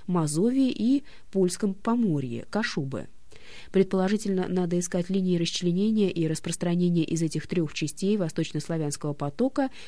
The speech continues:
по следующим направлениям: из Малой Польши в Прикарпатье, Закарпатье, Волынь и Подолию, из Мазовии на верховьях Припяти, Днепра и Двины,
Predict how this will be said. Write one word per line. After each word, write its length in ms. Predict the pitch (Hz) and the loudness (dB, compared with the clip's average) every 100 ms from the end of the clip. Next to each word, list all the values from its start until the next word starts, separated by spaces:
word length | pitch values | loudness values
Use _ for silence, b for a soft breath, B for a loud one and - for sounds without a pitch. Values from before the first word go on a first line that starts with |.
| B | B
по 120 | 277 | 0
следующим 460 | 285 214 165 - 196 | 2 2 2 0 -2
направлениям: 800 | 208 233 240 196 139 120 117 - | 0 0 2 2 2 -2 -6 -6
из 200 | - 180 | -2 0
Малой 260 | 180 156 147 | 2 0 -2
Польши 360 | 143 160 - 143 | -2 -4 -4 -4
в 20 | |
Прикарпатье, 840 | 170 160 139 - 190 240 285 285 B B B | -4 -2 -4 -4 -4 -2 0 -2 B B B
Закарпатье, 760 | 175 175 151 - 190 247 254 | -2 0 -4 -2 -2 0 0
Волынь 480 | 196 147 151 220 233 | 0 0 2 2 0
и 140 | 160 151 | -2 -4
Подолию, 600 | 143 143 175 233 262 269 B B B | -4 0 2 4 2 0 B B B
из 140 | 247 | 0
Мазовии 680 | 302 285 196 180 190 240 240 | 2 4 4 4 4 2 2
на 240 | - 165 156 | 0 0 0
верховьях 480 | 165 - 160 151 - | 0 0 0 0 -2
Припяти, 580 | 165 165 208 202 240 - | -2 0 -2 -2 -2 -2
Днепра 500 | 165 165 156 160 185 | 0 0 0 -2 -2
и 160 | - | -2
Двины, 580 | 156 147 147 147 165 226 | -4 -2 0 2 2 0